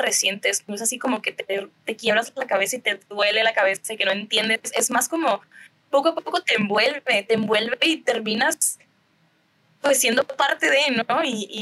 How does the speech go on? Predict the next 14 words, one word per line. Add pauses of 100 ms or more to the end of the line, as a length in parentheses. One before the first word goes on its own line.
(260)
y (160)
te
hace
reflexionarlo (1600)
sobre
los
temas, (120)
quieras
o
no, (240)
¿no?
De, (200)
o
sea,